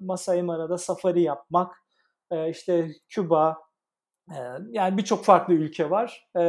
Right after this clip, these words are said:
bu ülkeleri seyahat etmek ve buraları hiç görmediğim yerleri görüp,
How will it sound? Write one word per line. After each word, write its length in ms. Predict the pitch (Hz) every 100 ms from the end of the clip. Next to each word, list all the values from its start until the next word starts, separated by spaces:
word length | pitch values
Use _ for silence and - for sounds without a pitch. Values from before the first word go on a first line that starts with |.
| 170 165 170
bu 140 | 226
ülkeleri 420 | 202 - 175 180 226
seyahat 400 | - 196 196 190
etmek 420 | 185 170 220 -
ve 140 | 170
buraları 380 | 185 190 190 196
hiç 240 | 190 -
görmediğim 460 | 208 196 190 185 180
yerleri 400 | 170 165 160 160
görüp, 300 | 180 220